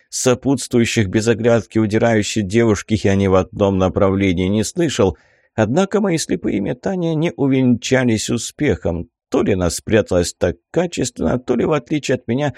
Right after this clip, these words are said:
умела перемещаться в чащобе абсолютно бесшумно. После нескольких минут безрезультатных метаний по дремучим зарослям я сдался и закричал, обращаясь к равнодушным деревьям и кустам:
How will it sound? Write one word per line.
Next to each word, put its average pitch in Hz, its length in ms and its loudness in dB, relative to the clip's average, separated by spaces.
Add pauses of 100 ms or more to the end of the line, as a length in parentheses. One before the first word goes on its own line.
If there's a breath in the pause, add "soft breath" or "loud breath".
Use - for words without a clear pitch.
(240 loud breath)
умела 131 400 4
перемещаться 104 840 0
в - 80 -6
чащобе 143 840 -2
абсолютно 110 840 0
бесшумно. 107 960 0 (440 soft breath)
После - 260 -2
нескольких 107 520 -4
минут 120 300 0
безрезультатных 107 1200 -2
метаний 104 460 0
по 107 160 0
дремучим 95 540 0
зарослям 151 600 -2 (300 soft breath)
я 117 300 2
сдался 175 480 -4
и 165 220 -6
закричал, 156 600 -4
обращаясь 143 640 0
к - 80 -8
равнодушным 110 800 2
деревьям 104 480 4
и 101 40 -2
кустам: 110 580 -2